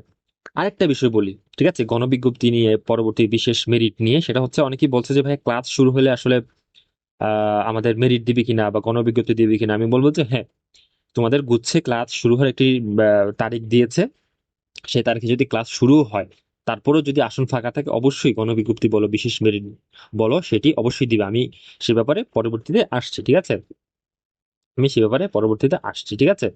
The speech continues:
আচ্ছা, তো এই তো ফার্স্ট টাইমার যারা আছে তাদেরকে বললাম, আহ, তোমাদের করণীয় কি। এখন আসি যারা সেকেন্ড টাইমার, ভাই, তোমাদের জন্য আসলে আমার, আহ, আহ, ব্যক্তিগত পক্ষ থেকেও আসলে অনেক বেশি,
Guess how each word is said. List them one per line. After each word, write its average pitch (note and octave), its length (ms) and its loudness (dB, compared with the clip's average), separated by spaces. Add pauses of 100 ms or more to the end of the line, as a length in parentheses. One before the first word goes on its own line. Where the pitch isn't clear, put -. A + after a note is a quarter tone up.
(400)
আচ্ছা, G#2 260 -6 (720)
তো F3 120 0
এই F#3+ 100 2
তো F#3+ 120 2
ফার্স্ট D3 260 -6
টাইমার D3+ 160 0
যারা D3 200 2
আছে G3 220 -4
তাদেরকে C3+ 540 2
বললাম, B2 460 -2 (540)
আহ, - 60 -2
তোমাদের A2 300 0
করণীয় A2+ 420 0
কি। D#3 200 0 (340)
এখন F#3+ 200 -2
আসি B2+ 220 -2
যারা A2 200 0
সেকেন্ড D#3 340 -2
টাইমার, G#2 200 -4
ভাই, G2+ 160 -2
তোমাদের A#2 340 0
জন্য A#2+ 220 0
আসলে A#2 240 0
আমার, A#2 520 -2
আহ, A2 280 2 (680)
আহ, A2 380 0
ব্যক্তিগত A#2+ 500 2
পক্ষ - 340 -4
থেকেও B2+ 220 2
আসলে A2+ 260 0
অনেক A2 280 0
বেশি, G#2+ 260 2